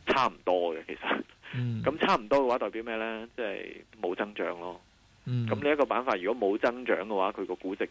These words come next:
Speaker 1: 就，呃，就好難有個提升作用。所以你見到啲基建股都係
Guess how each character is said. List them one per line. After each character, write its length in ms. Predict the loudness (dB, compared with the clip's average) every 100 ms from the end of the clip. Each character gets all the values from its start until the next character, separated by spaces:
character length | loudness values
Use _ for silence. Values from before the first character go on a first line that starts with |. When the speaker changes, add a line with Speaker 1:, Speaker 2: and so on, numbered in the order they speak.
| 0
Speaker 1:
就， 60 | 0 -2 -6 -10 -10
呃， 440 | -8 -8 -8 -8 -12 -16 _ -4
就 120 | -4
好 80 | -2 2 4
難 160 | 2 -2
有 100 | -6
個 80 | -6
提 180 | -6 -8
升 120 | -8
作 160 | -6 -6
用。 100 | -8 -12 -8 0
所 120 | 2
以 20 |
你 80 | 2
見 100 | 0
到 100 | -4
啲 80 | 0
基 160 | -2
建 120 | -2 -8
股 120 | -4
都 120 | -2
係 160 | -2